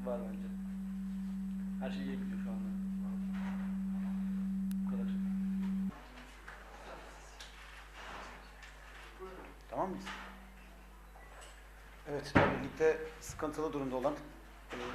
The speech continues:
Speaker 2: iki takımın mücadelesinde, e, ortada geçen, orta saha mücadelesinin yoğunlukta olduğu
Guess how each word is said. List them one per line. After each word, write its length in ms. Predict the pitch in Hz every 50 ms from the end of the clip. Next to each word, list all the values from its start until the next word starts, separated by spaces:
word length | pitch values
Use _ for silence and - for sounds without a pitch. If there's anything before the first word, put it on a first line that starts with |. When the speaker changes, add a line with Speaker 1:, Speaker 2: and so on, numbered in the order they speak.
| - 139
Speaker 2:
iki 100 | - -
takımın 300 | - 143 139 139 135 131
mücadelesinde, 720 | 131 127 117 131 123 123 123 123 120 - 135 135 151 165 - - - - - - - - - - - - - - - - - - -
e, 40 | 123 123 - - - 117 - - - - - - - - - - - -
ortada 500 | 131 139 135 - - 135 147 147 135 - - - - - - -
geçen, 280 | 120 113 - 117 127 143 - - - - - - - - - -
orta 180 | - 127 120 -
saha 140 | - 143 127
mücadelesinin 540 | 123 117 127 127 120 123 123 120 135 135 123
yoğunlukta 380 | 131 135 139 135 131 - 156
olduğu 320 | 139 131 - 123 139 160